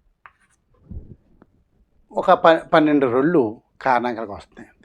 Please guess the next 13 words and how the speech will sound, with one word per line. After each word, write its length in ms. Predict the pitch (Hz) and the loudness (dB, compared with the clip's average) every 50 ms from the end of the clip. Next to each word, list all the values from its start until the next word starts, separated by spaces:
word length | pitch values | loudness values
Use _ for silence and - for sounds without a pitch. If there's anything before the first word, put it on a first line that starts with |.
| _ _ _ _ _ _ - | _ _ _ _ _ _ 0
ఇలా 240 | 185 202 208 196 190 | 4 6 8 8 8
వస్తే 260 | 175 - - 196 180 | 6 4 4 2 2
దీన్ని 680 | 147 147 160 151 147 139 127 120 117 120 123 131 127 - _ _ _ _ _ _ _ _ _ _ _ _ _ _ _ _ _ - - _ _ _ _ _ _ _ _ _ _ _ _ _ - | 4 4 4 4 4 4 2 0 0 -2 -4 -6 -10 -14 _ _ _ _ _ _ _ _ _ _ _ _ _ _ _ _ _ -20 -20 _ _ _ _ _ _ _ _ _ _ _ _ _ -8
టూ 100 | - 156 | -6 -4
to 100 | 147 165 | -2 2
the 120 | 151 170 | 4 4
power 320 | 160 143 160 165 170 185 - - _ - | 4 6 6 4 4 2 0 -4 _ -12
ట్వెల్వ్ 400 | - 120 117 110 113 123 139 190 | -8 -8 -8 -6 -6 -6 -4 -4
అనొచ్చు. 440 | 180 113 110 104 _ - - - _ _ - - - - - - - - _ _ _ _ _ _ _ _ _ _ _ _ _ _ _ _ - 165 151 | -6 -6 -8 -12 _ -20 -20 -20 _ _ -20 -20 -20 -20 -20 -20 -20 -20 _ _ _ _ _ _ _ _ _ _ _ _ _ _ _ _ -10 -6 -4
నైంటీ 400 | 143 147 151 156 156 151 175 170 | -2 0 0 0 0 2 0 -2
సిక్స్. 480 | 151 - - - 160 147 - - - - - _ _ _ _ _ _ _ _ _ _ _ _ _ _ _ _ _ _ _ _ _ _ _ _ _ _ _ _ _ _ _ _ _ _ _ _ _ _ _ _ - - _ _ - - _ _ _ - _ _ _ _ - | -2 -2 -4 -4 -4 -4 -4 -8 -20 -20 -20 _ _ _ _ _ _ _ _ _ _ _ _ _ _ _ _ _ _ _ _ _ _ _ _ _ _ _ _ _ _ _ _ _ _ _ _ _ _ _ _ -20 -20 _ _ -20 -20 _ _ _ -20 _ _ _ _ -20
వన్ 180 | 107 101 104 98 | -20 -20 -20 -20
బై 100 | 101 | -20